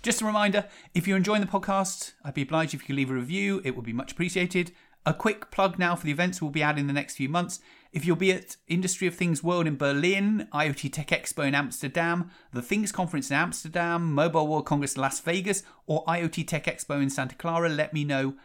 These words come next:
All of those in September and October.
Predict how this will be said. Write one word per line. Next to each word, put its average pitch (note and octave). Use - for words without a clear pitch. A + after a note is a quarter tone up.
All C#3+
of C3
those C3
in A#2+
September A2+
and A#2
October. G#2